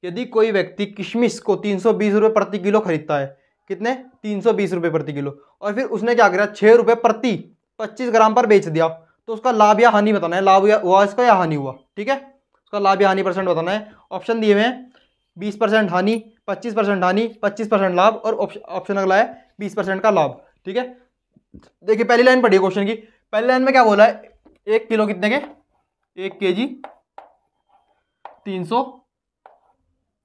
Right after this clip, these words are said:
बीस रुपये के, ठीक है, इतने के एक किलो खरीदे उसने। अगली लाइन पढ़िए, अब क्या बोला उसने, छः रुपये ढाई सौ ग्राम, मतलब कितने ग्राम, पच्चीस ग्राम दिया ना, पच्चीस ग्राम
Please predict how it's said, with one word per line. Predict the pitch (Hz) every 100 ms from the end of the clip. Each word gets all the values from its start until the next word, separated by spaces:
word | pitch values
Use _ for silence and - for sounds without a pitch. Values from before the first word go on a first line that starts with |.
| _ _
बीस | 175 214 180
रुपये | 156 135
के, | 131 _ _ - _ _ _ _
ठीक | 202
है, | 269 285 - _ -
इतने | 220 220
के | 233
एक | 254 233 240
किलो | 247
खरीदे | 202 170 151
उसने। | 147 151 151 _ _ -
अगली | 196
लाइन | 254 269
पढ़िए, | 262 247
अब | 247
क्या | 247
बोला | 226 226
उसने, | 220 240 240 _ _ _
छः | 226 254
रुपये | 240 175 156 - _ _ _ _ _ _ _ _ _ 160
ढाई | 185 202
सौ | 226
ग्राम, | 185 160
मतलब | 175 214 208
कितने | 214 233
ग्राम, | 247
पच्चीस | 240 247 254
ग्राम | 247 240
दिया | 233
ना, | 262 311 _ _ _ 226
पच्चीस | 220 262 233
ग्राम | 208 220